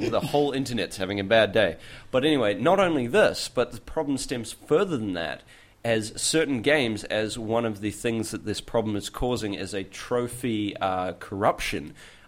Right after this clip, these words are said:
uh, certain games are not available to actually use. And I'm talking offline. So you cannot even play games on your PlayStation three right now. I mean, there are the m-, brilliant, mili-, you know, um, things you can do with it. Just don't put it online today. And if you're <laughs> buying a new console today,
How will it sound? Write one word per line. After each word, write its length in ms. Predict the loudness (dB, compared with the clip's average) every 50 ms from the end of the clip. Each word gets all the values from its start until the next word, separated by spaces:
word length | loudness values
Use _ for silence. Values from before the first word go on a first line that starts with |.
| _ -4
uh, 280 | -2 0 0 0 -2 -2
certain 460 | -4 -2 -2 0 0 0 0 0 -2
games 280 | 0 -2 -2 -2 -6 -6 -4
are 80 | -4 -4
not 360 | -2 0 2 0 0 0 -2
available 720 | -8 -6 0 0 0 2 2 0 -2 -2 -4 -4 -4 -6 -8 -16 -20 -20 -20 -20 -14
to 180 | -4 2 4 6
actually 360 | 6 4 2 -4 -2 -2 0
use. 460 | 2 4 4 4 2 0 -4 -8 -12 -14 -18 -20 -18 -8 0
And 160 | 2 4 4
I'm 140 | 4 4 6
talking 420 | 6 6 6 6 4 0 -4 -4 0
offline. 760 | 2 2 2 2 2 0 4 4 6 6 4 2 -4 -8 -12 -18 -20 -20 -20 -20 -18
So 200 | -12 -8 -6 -4
you 180 | -2 -2 -2 -4
cannot 560 | -2 -2 0 2 2 2 4 4 2 2 0
even 240 | -2 -2 0 -2 -4
play 200 | -2 0 0 2
games 360 | 2 2 0 0 0 -2 -4
on 80 | -4 -4
your 80 | -6
PlayStation 560 | -6 -4 -4 -4 -4 -2 -4 -4 -4 -4 -8 -8
three 180 | -4 -2 -2 0
right 200 | 0 0 0 0
now. 120 | -2 -2
I 100 | 0 2
mean, 140 | 4 4 4
there 120 | 6 8
are 180 | 8 8 8 6
the 80 | 4
m-, 200 | 4 4 2 0 -2 -2
brilliant, 420 | 2 4 4 6 6 4 2 2 0
mili-, 320 | 0 2 2 0 0 -2 -8 -14 -16 -8
you 140 | -2 0 2
know, 240 | 4 4 4 2 2
um, 440 | 2 2 2 2 2 0 -2 -4 -6 -8 -14 -14 -14 -14 -14 -16 -20 -20 _ _ -20 -20 -20 -20 -14
things 360 | -6 -2 0 2 2 0 0
you 100 | -4 -6
can 140 | -4 -4 -4
do 160 | -2 -2 -2
with 160 | 0 0 0
it. 200 | 0 -2 -4 -6
Just 260 | -8 -6 -6 -6 -2 -2
don't 340 | 0 0 0 -2 -4 -8
put 160 | -6 -6 -4 -2
it 100 | 0 0
online 480 | 0 2 4 4 6 6 6 4 2
today. 380 | -2 0 0 2 2 2 0 -4
And 120 | -4 -6 -6
if 120 | -4 -4
you're 60 | 0
<laughs> 20 | 8
buying 280 | 8 10 10 10 6
a 40 | 6
new 160 | 4 4 2
console 460 | 4 4 4 4 4 4 4 2 2
today, 400 | 4 2 0 0 2 2 0 -2